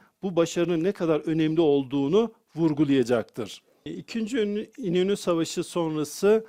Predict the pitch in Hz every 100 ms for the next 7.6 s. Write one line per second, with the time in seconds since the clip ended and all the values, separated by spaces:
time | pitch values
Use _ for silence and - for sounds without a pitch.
0 | _ _ _ 208 180 180 - 175 160 156
1 | 151 135 139 127 - 151 151 143 - -
2 | _ - 131 135 135 127 131 127 127 123
3 | 123 165 202 196 _ - - _ 160 147
4 | 170 180 196 - 185 180 - _ _ 143
5 | 139 135 135 131 127 127 123 - 175 180
6 | - 170 170 165 160 156 160 165 165 147
7 | 147 - 143 151 196 202